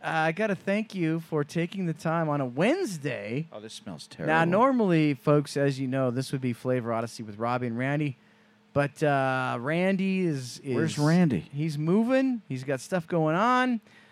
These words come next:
Speaker 1: Uh, so they took the week off.
Speaker 2: Oh,
Speaker 1: And,
Speaker 2: my
Speaker 1: and Nick,
Speaker 2: God.
Speaker 1: you
Speaker 2: No
Speaker 1: were like,
Speaker 2: weeks
Speaker 1: "Hey,
Speaker 2: off.
Speaker 1: I'm gonna be in town."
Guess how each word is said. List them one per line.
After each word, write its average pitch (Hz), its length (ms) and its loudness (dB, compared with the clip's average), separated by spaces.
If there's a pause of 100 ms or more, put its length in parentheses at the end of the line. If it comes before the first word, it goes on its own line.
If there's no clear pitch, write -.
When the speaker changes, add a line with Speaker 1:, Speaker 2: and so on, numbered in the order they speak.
(200)
Speaker 1:
Uh, 120 260 0
so 143 160 -4
they 151 120 2
took 165 200 -4
the 151 80 0
week 160 360 -4
off. 165 460 0 (260)
Speaker 2:
Oh, - 60 -8
Speaker 1:
And, 160 340 2
Speaker 2:
my 156 80 -2
Speaker 1:
and 180 100 2
Nick, 233 200 2
Speaker 2:
God. 170 240 -6
Speaker 1:
you 180 120 -2
Speaker 2:
No 202 60 2
Speaker 1:
were 202 60 4
like, 180 180 2
Speaker 2:
weeks - 20 -8
Speaker 1:
"Hey, 247 160 0
Speaker 2:
off. 160 80 -2
Speaker 1:
I'm 175 80 0
gonna 233 120 2
be 185 180 -2
in 156 100 0
town." 156 440 -2